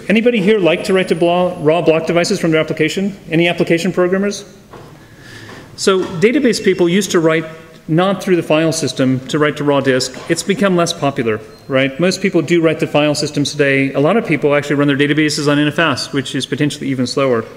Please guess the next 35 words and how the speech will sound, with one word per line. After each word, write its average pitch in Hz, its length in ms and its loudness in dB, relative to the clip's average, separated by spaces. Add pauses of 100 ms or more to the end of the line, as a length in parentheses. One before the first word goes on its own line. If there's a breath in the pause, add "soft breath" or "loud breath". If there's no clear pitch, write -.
(1500 loud breath)
But 185 240 0
some 240 180 2
of 269 40 2
the 247 80 2
things 180 320 0
Jens 170 300 2
and 160 80 2
other 170 140 2
people 170 260 0
have 147 80 -2
been 139 140 2
working 185 300 2
on 147 200 2 (120)
is 160 320 0
alleviating 185 520 2
the 165 140 2
I 156 180 2
O 160 80 0
bottlenecks 143 440 0
in 147 60 0
the 127 80 0
stack. 123 440 -4 (460 loud breath)
Um, 143 200 0
what 165 140 2
went 185 140 2
into 190 180 0
the 170 80 0
kernels 180 400 0
most 165 220 0
recently 185 320 0
was 151 140 0
Jens's 156 440 0
multi-queue 165 480 0
I 139 140 2
O, 170 240 0